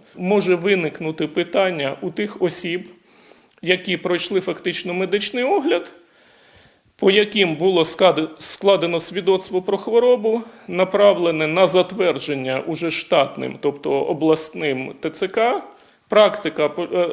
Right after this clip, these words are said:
е, така, що, е, півроку, рік, е,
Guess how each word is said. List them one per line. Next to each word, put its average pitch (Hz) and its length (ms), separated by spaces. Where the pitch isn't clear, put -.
е, 175 40
така, 220 400
що, 175 680
е, 175 140
півроку, 190 840
рік, 196 520
е, 151 380